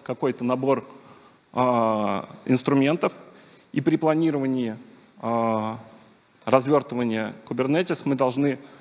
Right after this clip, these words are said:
думать о том, как мы будем интегрироваться с существующими. Если у нас существует, например,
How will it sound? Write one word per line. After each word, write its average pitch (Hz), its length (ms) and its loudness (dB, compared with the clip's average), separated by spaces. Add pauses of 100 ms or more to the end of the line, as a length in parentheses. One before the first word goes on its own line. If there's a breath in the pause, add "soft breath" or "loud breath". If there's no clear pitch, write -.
(320 loud breath)
думать 147 400 4
о 123 80 -2
том, 160 160 -2
как - 240 0
мы 143 100 -4
будем 135 280 -2
интегрироваться 123 720 -2
с - 40 -10
существующими. 131 840 -2 (160)
Если 127 240 -4
у - 20 0
нас 135 160 0
существует, - 480 -2
например, 120 460 0